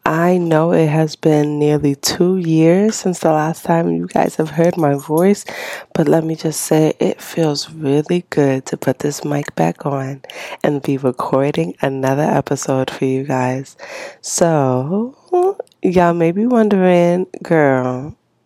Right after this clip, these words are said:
Radiant Roots, like, <laughs> what's going on?" Now, let me tell you something. I will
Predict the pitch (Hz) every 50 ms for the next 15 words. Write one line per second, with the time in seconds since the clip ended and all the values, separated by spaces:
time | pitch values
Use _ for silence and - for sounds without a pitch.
0 | _ _ - - 143 139 143 151 196 214 226 233 247 247 - - 226 240 247 233
1 | 220 208 196 196 - - 202 185 180 180 180 175 170 170 - _ - - - -
2 | 196 165 165 190 202 - _ - - 208 208 208 - 262 247 240 233 226 220 220
3 | 202 - - - - - - - - - - 175 165 156 147 147 160 180 202 240
4 | 254 - 175 139 120 117 - 123 - - - - - - _ _ _ _ _ _
5 | - - _ - - 156 170 196 226 277 311 320 330 339 339 349 349 - _ _
6 | _ _ _ _ - - 151 151 147 143 147 _